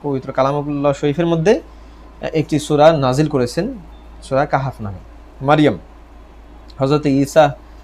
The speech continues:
আলাইহিস সালাতু ওয়াস সালামের মায়ের নামে আল্লাহ পাক সূরা নাজিল করেছেন, সুবহানাল্লাহ, মারিয়াম নামে। তহা তথা হরফে মুকত্তাআত, যেটাকে, আহ,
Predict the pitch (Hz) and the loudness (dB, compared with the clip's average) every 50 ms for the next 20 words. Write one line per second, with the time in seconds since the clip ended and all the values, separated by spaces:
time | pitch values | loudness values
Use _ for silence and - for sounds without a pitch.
0 | - - - 110 107 127 160 180 175 170 170 170 - 165 151 143 - 147 139 139 | -20 -12 -4 0 2 4 4 4 4 4 2 0 0 0 0 2 0 -2 -2 -2
1 | - 151 147 160 170 175 156 139 131 120 123 139 160 175 170 160 147 143 139 135 | 0 0 0 2 2 0 0 -2 -2 -2 0 2 2 2 0 0 0 0 0 0
2 | 135 127 127 127 - - 123 123 117 117 113 135 135 131 123 117 110 - 117 104 | 0 -2 -4 -6 -8 -8 -8 -6 -6 -6 -6 -6 -4 -4 -6 -6 -6 -10 -14 -16
3 | 101 107 - - - - - - 117 113 113 120 117 110 107 107 110 120 127 - | -16 -18 -20 -20 -20 -20 -18 -16 -12 -10 -10 -10 -10 -10 -8 -6 -6 -6 -6 -8
4 | - - - - - - - 123 127 147 147 139 139 147 139 127 120 113 120 156 | -14 -20 -20 -20 -20 -18 -10 -4 -2 0 0 2 2 0 0 0 -4 -6 -6 -6
5 | 220 226 - - - - - - - - 165 160 151 - - 139 147 156 202 269 | -8 -10 -12 -16 -20 -20 -20 -16 -2 2 4 4 4 4 4 4 4 4 4 2
6 | - - - - - - - - - - - 160 156 - 143 127 127 - - - | -4 -14 -20 -20 -20 -20 -20 -20 -18 -6 -6 -4 0 2 2 2 2 0 -6 -16
7 | - - - - - 135 143 156 151 165 147 147 151 147 170 165 165 - 147 139 | -20 -20 -20 -16 -4 -2 -2 0 0 -2 -4 -4 -2 -2 -2 -2 -2 -2 -2 0
8 | 123 127 131 120 - - - - - 160 131 127 139 135 160 156 - 139 143 - | 0 0 0 -2 -4 -10 -18 -20 -18 -16 -10 -6 -4 -2 -2 -2 -2 -2 -4 -4
9 | - - - - - - - - - - - - - - - - - 120 120 117 | -6 -14 -20 -20 -20 -20 -20 -20 -20 -20 -20 -20 -20 -20 -20 -8 -4 0 0 2
10 | 117 113 113 110 - - | 2 2 0 -2 -4 -10